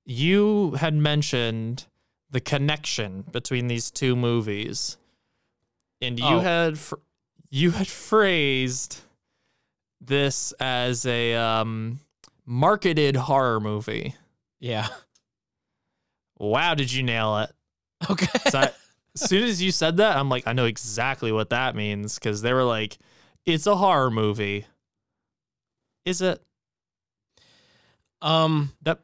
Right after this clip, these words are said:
Speaker 1: that might be too big of a question to start with.
Speaker 2: let me hit, let me hit the, the, just, like, the info on this thing, and then we'll, we'll get into it. 'Cause I, I,
Speaker 1: Yeah.
Speaker 2: that actually is a good spot to start, but I'll just get the, the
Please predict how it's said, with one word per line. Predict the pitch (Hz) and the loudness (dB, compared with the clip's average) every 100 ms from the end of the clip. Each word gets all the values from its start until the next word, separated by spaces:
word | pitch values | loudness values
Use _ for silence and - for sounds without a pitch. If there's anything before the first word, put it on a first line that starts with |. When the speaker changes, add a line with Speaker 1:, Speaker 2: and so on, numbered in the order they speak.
| - | -4
Speaker 1:
that | 151 | 0
might | 196 202 | 2 2
be | 185 | -2
too | 147 190 185 | 2 4 4
big | 160 147 | 4 4
of | 131 | 2
a | |
question | - 139 123 135 120 | 2 0 0 -2 -2
to | |
start | 110 - 123 120 127 | -4 -2 2 2 2
with. | 160 180 170 - _ _ | 2 2 -2 -14 _ _
Speaker 2:
let | 147 175 | -2 2
me | 208 | 2
hit, | 185 196 | 2 0
let | 170 | 2
me | 185 | 2
hit | 185 - | 2 0
the, | 160 139 | 0 0
the, | 131 131 120 117 113 - | -2 0 0 -2 -4 -6
just, | 131 - | -10 -8
like, | 113 | -8
the | 113 | -6
info | 120 123 123 135 135 | -6 -4 -2 0 2
on | 139 143 | 0 0
this | 143 - | -4 -2
thing, | 151 151 | -2 -2
and | 127 | -2
then | 120 113 | -2 -2
we'll, | 110 110 | -2 -4
we'll | 143 | -6
get | 127 110 | -4 -4
into | 104 107 107 | -4 -6 -8
it. | 104 - _ _ _ _ | -8 -10 _ _ _ _
'Cause | - | -2
I, | 185 - 165 | -2 0 0
I, | 180 | 2
Speaker 1:
Yeah. | |
Speaker 2:
that | 180 214 | 4 4
actually | 196 180 151 | 2 0 0
is | 127 | 0
a | |
good | 110 117 | -2 -4
spot | - 110 110 | -2 -2 -2
to | 101 | -6
start, | - 104 113 - _ _ _ | -4 -2 -2 -4 _ _ _
but | 131 | -4
I'll | 120 | -2
just | 117 107 | -2 -6
get | 117 101 | -8 -8
the, | 98 95 87 | -10 -10 -14
the | - 110 | -16 -18